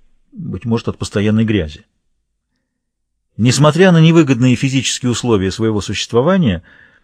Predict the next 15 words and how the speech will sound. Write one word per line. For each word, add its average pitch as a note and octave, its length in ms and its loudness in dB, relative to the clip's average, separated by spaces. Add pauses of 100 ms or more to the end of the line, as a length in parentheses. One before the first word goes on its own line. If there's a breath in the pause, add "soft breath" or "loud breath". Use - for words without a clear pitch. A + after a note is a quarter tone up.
(500 soft breath)
обитатели A#2+ 600 0
Лобнора B2 520 2
и A#2 100 -4
Тарима F3+ 420 0
пользуются G3+ 480 -2
хорошим F3 380 0
здоровьем. F#2 480 -4 (640)
Мы A2+ 160 2
видели D#3 320 2
здесь C3+ 260 0
стариков C#3+ 540 0
более C#3+ 320 2
семидесяти D3 640 -2
и A2 60 -2
даже B2+ 320 2